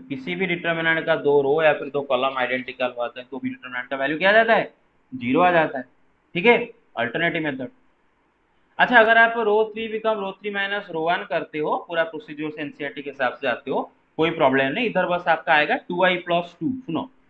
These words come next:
इधर आएगा टू आई प्लस टू, इधर आएगा टू आई प्लस टू और इधर आएगा टू आई plus two into C minus, sorry, अ,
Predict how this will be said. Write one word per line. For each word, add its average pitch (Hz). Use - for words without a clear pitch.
इधर 139
आएगा 156
टू 156
आई 156
प्लस 147
टू, 208
इधर 165
आएगा 151
टू 151
आई 143
प्लस 131
टू 262
और 185
इधर 190
आएगा 196
टू 185
आई 254
plus 247
two 220
into 233
C 220
minus, 180
sorry, 135
अ, 127